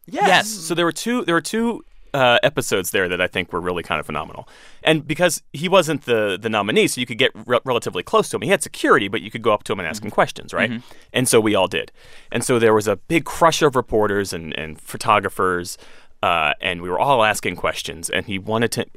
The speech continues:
Speaker 2: answer this one question, uh, from a reporter from one of the cable news networks. But because of the way we were sort of organized around him all in a big circle,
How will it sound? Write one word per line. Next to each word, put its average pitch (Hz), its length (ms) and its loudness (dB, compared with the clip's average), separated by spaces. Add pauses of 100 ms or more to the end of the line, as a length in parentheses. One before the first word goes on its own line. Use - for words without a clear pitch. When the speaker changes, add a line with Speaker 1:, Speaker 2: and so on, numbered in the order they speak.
Speaker 2:
answer 92 260 2
this 87 200 -6
one 92 160 0
question, 82 600 -4
uh, 82 140 2
from 98 180 -4
a 90 40 0
reporter 85 400 0
from 107 160 -6
one 82 100 -4
of 85 60 -4
the 101 60 -4
cable 180 280 4
news 214 180 4
networks. - 440 -2 (480)
But 139 200 6
because 170 380 2
of 190 80 2
the 165 80 2
way 127 260 6
we 113 140 2
were 104 80 -4
sort 120 240 -4
of 104 140 -12
organized 120 520 0
around 107 380 0
him 95 120 -6
all 107 200 2
in 104 60 -2
a 90 40 -4
big 92 240 -6
circle, 95 560 -2